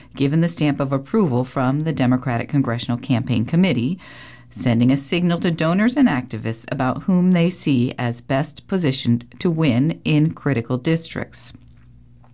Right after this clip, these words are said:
Also named to the list is Lannon Bacom, a Democrat running for Congress in Iowa's third congressional district, which is represented by Republican U S Representative Zach Nunn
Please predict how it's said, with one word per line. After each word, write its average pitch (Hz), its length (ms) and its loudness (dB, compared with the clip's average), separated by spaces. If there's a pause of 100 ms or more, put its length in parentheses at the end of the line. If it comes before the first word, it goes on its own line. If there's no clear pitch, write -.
(720)
Also 139 320 0
named 147 320 4
to 165 100 0
the 151 120 0
list 139 380 -2
is 127 260 0 (160)
Lannon 139 480 4
Bacom, 165 800 0 (320)
a 160 120 -2
Democrat 151 580 0
running 139 260 2
for 135 140 -6
Congress 143 580 0
in 139 180 2
Iowa's 127 440 0
third 233 360 0
congressional 113 500 0
district, - 500 -4 (360)
which 180 220 0
is 202 120 -2
represented 135 600 -2
by 123 100 -2
Republican 131 640 -2
U 127 120 4
S 117 220 0
Representative 139 760 0 (100)
Zach 120 380 -4
Nunn 139 540 0